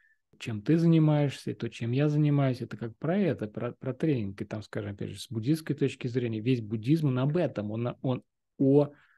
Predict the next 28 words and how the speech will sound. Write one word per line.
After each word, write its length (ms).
тренировке 1000
сознания, 720
что 200
мы 100
не 100
просто 340
вот 140
как, 200
как 240
попало 480
живем, 460
мы 140
тренируем 640
себя 380
в 80
определенных 640
ценностных 600
аспектах 640
именно 680
как 140
бы 220
через, 600
в 120
первую 320
очередь, 300
осознавание 800
очень 240
разных, 540